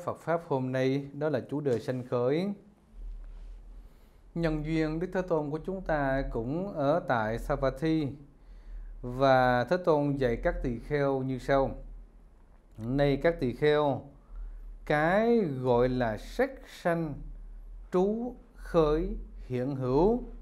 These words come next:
cái ấy là khổ sanh, bệnh, tật trú, già chết, hiện hữu." Có những sự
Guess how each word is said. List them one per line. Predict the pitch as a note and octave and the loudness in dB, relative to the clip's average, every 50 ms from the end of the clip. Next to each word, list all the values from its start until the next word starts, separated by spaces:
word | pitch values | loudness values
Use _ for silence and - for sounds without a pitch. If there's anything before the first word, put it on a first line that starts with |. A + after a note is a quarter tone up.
| - - - - - - - - - - | -16 -16 -16 -16 -18 -20 -20 -20 0 4
cái | F#3+ G3+ | 4 6
ấy | G3+ G3+ A3 B3 B3+ A#3+ | 6 6 4 4 4 2
là | F#3+ C#3+ A#2+ - - | 2 0 0 0 -4
khổ | - - - C#3+ C#3 C#3 C#3 C#3+ D3 D#3 E3 F#3 A3 A#3+ A#3+ A3 - | -6 0 2 4 4 6 6 6 8 8 8 8 6 4 4 0 0
sanh, | - G3+ F3+ E3 C#3+ B2+ - - - - - - - - - - - - - - - - | 0 0 0 0 -2 -4 -8 -12 -14 -12 -12 -12 -12 -14 -14 -16 -16 -16 -16 -16 -12 -4
bệnh, | C#3+ C3+ B2+ A#2+ A2+ A2 G#2+ A2 A#2 B2 C#3 C#3 C#3 | 2 4 4 4 4 2 -2 -2 -2 -2 -2 0 0
tật | C#3 A#2+ - - - - | 0 0 0 -2 0 2
trú, | F#3+ A3 B3+ C4 A3+ - - - - - - - B2+ | 2 2 2 2 -2 -6 -8 -14 -16 -18 -16 -14 -10
già | A#2+ B2+ C3+ C3 A#2+ A2 F#2+ E2+ G#2+ - | -4 -2 0 0 0 -2 -6 -10 -8 0
chết, | D#3+ E3+ F#3+ - - - - - - - - | 2 2 2 2 0 -6 -12 -14 -14 -10 -8
hiện | B2 A#2+ A#2+ A#2+ A#2 | -6 -6 -6 -6 -4
hữu." | A#2+ A#2+ C3+ D#3 F3+ G#3 G#3 G3+ - - - - - - - - - - - - - - - - - - - - _ - - - - - - - - _ _ _ | -2 -2 0 0 0 0 -2 -6 -10 -18 -20 -20 -20 -18 -14 -14 -12 -12 -12 -14 -16 -16 -16 -16 -16 -18 -18 -20 _ -20 -20 -20 -20 -20 -20 -20 -20 _ _ _
Có | - G3+ | 2 2
những | F3 D3 D#3 F3 F#3 E3 E3+ D3 | 2 2 0 0 -2 -4 -2 -2
sự | C3+ C3 | -2 -2